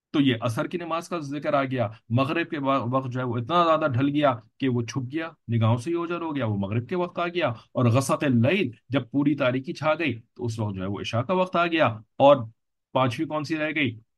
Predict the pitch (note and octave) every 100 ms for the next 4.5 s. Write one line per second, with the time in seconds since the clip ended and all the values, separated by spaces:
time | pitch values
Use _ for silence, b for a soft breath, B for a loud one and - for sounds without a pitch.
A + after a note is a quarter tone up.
0 | _ G#2 F#2+ G#2+ C3 C3 B2+ B2 - _
1 | _ A#2+ A2+ G#2 F2 F2 D#2+ D#2 C3 C#3
2 | F3+ - - G#2 A2 A2+ G#2+ G2 G#2+ A2
3 | G#2 G2+ C3+ C3+ C3+ C3+ B2+ A2+ A2 C3+
4 | D3 C#3 B2+ C3+ B2+